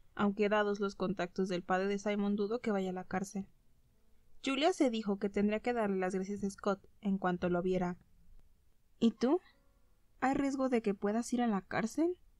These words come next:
Gabriel se echó a reír. "El abogado de los Talbot ha amenazado con presentar cargos. Por suerte, mi hermano ha tenido una conversación corta pero muy esclarecedora con él, recordándole que a la prensa le encantaría oír mi versión de la historia además de la tuya.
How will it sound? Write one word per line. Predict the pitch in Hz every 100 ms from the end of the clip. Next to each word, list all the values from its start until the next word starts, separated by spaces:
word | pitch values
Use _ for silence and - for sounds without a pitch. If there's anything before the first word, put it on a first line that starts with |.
| - - - -
Gabriel | 233 262 269 269
se |
echó | 311 -
a | 247
reír. | 208 190 175 - - - - - - -
"El | - 240
abogado | 277 269 277
de | 302
los | 254 220
Talbot | 220 214 208 196
ha |
amenazado | 202 214 202 202 196
con | - 185
presentar | 185 190 180 175 175
cargos. | 185 160 139 - -
Por | 156 170
suerte, | 190 202 202
mi | 202 185
hermano | 185 190 196 214
ha | 208
tenido | 202 208 208
una | 196
conversación | - 185 175 - 190 190 190 - - -
corta | 180 175 - 247
pero | - 190
muy | 185 180 226
esclarecedora | - 220 196 196 185 185
con | 180 175
él, | 180 - - - - -
recordándole | 233 - 247 277 294 349 392 294
que | - 233
a |
la | 214 202
prensa | 202 214 240 247
le | 226
encantaría | 202 202 190 196 190
oír | 196 208 208
mi | 202 190
versión | 180 196 202 190
de | 196
la | 185
historia | 180 - 220 196
además | 170 180 185
de | 190
la | 170
tuya. | 170 202 196 190